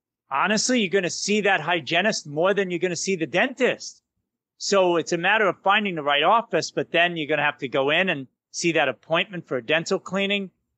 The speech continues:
Donna, if your dental cleanings are thirty to forty minutes and boom, boom, boom, you're in and out, a little polish, a little scrape, scrape, scrape, and you're done. And there's never a mention of bacteria,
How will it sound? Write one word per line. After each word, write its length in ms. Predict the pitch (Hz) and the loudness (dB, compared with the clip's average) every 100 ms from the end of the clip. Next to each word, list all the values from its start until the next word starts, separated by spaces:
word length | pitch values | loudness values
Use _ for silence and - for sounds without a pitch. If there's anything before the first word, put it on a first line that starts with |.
| _ _ _ _ - | _ _ _ _ -2
Donna, 280 | 156 170 196 | 0 2 0
if 120 | 156 | 0
your 100 | 165 | 0
dental 340 | 160 170 180 | 0 0 0
cleanings 460 | 165 180 180 185 135 | -2 -2 -2 -2 -2
are 100 | 139 | -6
thirty 360 | - 160 165 160 | 0 0 2 -2
to 60 | |
forty 320 | - 160 165 139 | -2 0 0 0
minutes 460 | 180 247 - - | 0 0 -2 -4
and 340 | 151 139 131 - | -2 -2 -8 -4
boom, 140 | 156 | -2
boom, 120 | 160 | 0
boom, 380 | 151 233 214 160 | 0 0 0 -6
you're 180 | 131 147 | -6 -2
in 100 | 160 | 0
and 100 | 156 | 2
out, 300 | 180 233 226 - _ _ | 4 2 0 -6 _ _
a 40 | |
little 160 | 147 147 | -4 -4
polish, 640 | - 180 208 214 196 - | 0 2 4 4 2 0
a 60 | 156 | -2
little 220 | 143 143 | 0 -2
scrape, 320 | 135 - 160 | -2 0 -2
scrape, 260 | 160 165 156 | 0 -2 -2
scrape, 360 | - 208 208 - | 0 2 2 -2
and 160 | 156 139 | -8 -6
you're 100 | 131 | 0
done. 400 | 190 220 208 185 _ _ _ _ | 2 4 0 -6 _ _ _ _
And 140 | 139 156 | -4 -2
there's 200 | 156 151 | -2 2
never 300 | 180 143 156 | 2 2 0
a 80 | 135 | 0
mention 880 | 131 143 156 190 196 208 220 220 208 _ _ _ _ _ | -6 -2 0 0 0 0 0 -2 -8 _ _ _ _ _
of 220 | 151 143 110 | -2 -2 0
bacteria, 880 | 135 127 - 190 214 214 208 196 | 0 0 -4 2 4 4 4 2